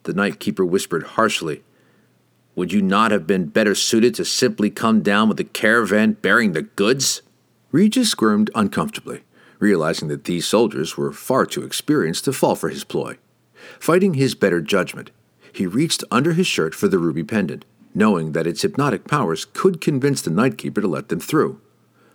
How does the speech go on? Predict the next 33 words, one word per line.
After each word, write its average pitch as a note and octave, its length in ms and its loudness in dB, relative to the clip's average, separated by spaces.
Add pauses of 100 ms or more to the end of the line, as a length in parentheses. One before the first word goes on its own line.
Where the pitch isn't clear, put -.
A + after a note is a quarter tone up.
But - 300 -4
dreading A#2 500 0
showing D#3 320 2
the - 80 2
stone F2 240 0
at - 100 -4
all E2+ 300 0
and D#2 280 -8
further F#2+ 480 0
opening F#2+ 360 0
the D2+ 100 -6
trail C3 360 0
for - 100 -8
the E2+ 140 -2
assassin D3 580 -2
that E2 160 -4
he E2 140 -6
knew F#2+ 300 2
wasn't E2+ 400 -4
far C#2 200 -8
behind. - 460 -10 (640)
Jerdan F#3+ 440 4
started B2+ 380 2
suddenly, - 340 -4
however, F2+ 380 -2
as F#2 160 -4
he G#2+ 80 2
noticed C3+ 340 2
the B2+ 60 2
figure F#2+ 560 -2
standing G2+ 440 0
beside D2+ 440 -6
Bruner. G2+ 380 0